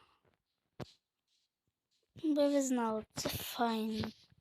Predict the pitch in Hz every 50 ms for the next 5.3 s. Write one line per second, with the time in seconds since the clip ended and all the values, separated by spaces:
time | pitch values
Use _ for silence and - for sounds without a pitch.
0 | _ _ _ _ - - 240 226 233 233 233 233 226 226 226 - - - 233 240
1 | 247 254 - - - - - - - 320 311 - - 302 294 294 285 269 254 240
2 | 220 233 285 285 294 277 247 240 208 214 _ - - - - _ - - - -
3 | - 269 262 269 269 - - - 285 285 294 311 311 302 294 277 269 254 262 254
4 | 262 277 277 - - 214 - - - 277 269 254 240 240 247 247 240 240 247 226
5 | 220 214 _ - -